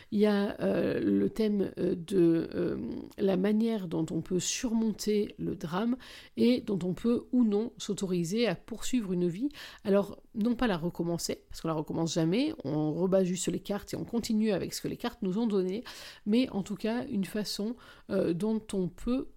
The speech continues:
ou pas d'ailleurs reprendre sa vie après un accident de vie et après le marasme qu'il a laissé derrière soi.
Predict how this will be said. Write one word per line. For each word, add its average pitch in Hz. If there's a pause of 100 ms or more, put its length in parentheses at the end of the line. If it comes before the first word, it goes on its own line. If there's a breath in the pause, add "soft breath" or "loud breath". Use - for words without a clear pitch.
(120)
ou 277
pas -
d'ailleurs 190
reprendre 214
sa 180
vie 202
après 226
un 180
accident 208
de 175
vie 190
et 185
après 226
le 170
marasme 196
qu'il -
a 165
laissé 165
derrière 175
soi. -